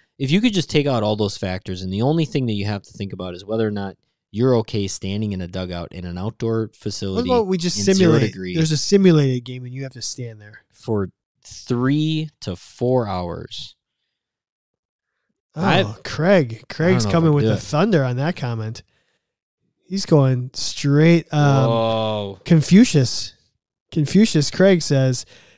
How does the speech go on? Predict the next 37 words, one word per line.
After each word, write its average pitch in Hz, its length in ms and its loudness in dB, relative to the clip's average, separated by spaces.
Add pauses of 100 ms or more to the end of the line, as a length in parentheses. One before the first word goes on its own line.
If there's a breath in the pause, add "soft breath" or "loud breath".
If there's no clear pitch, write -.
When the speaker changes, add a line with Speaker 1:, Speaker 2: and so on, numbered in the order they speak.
(160 soft breath)
Speaker 2:
"Besides 165 440 4
lightning, 160 360 6
there's 139 220 6
not 147 240 6
bad 139 240 6
weather, 139 300 8
just 127 280 2
bad 127 220 2
clothing." 120 480 2 (300)
Speaker 1:
Yeah. 190 220 -14 (1200)
Speaker 2:
That - 100 -16
sounds 143 220 2
like 127 100 0
a 127 60 -8
fortune 151 340 -2
cookie. 120 520 -8
Speaker 1:
I'm 139 100 -8
gonna 180 100 0
tell 156 200 0
you 131 120 2
this 117 220 -2
right 104 140 -2
now. 92 340 -6
I, 110 140 -8
my, 123 360 -4 (220)
one 139 180 -6
of 151 80 -4
my, 131 120 -6
my 131 160 -6
first - 340 -6
job, 104 380 -4
my 104 180 -8
college 104 460 -8
job 104 420 -10
was 95 480 -10
standing 98 460 -6
outside 92 520 -10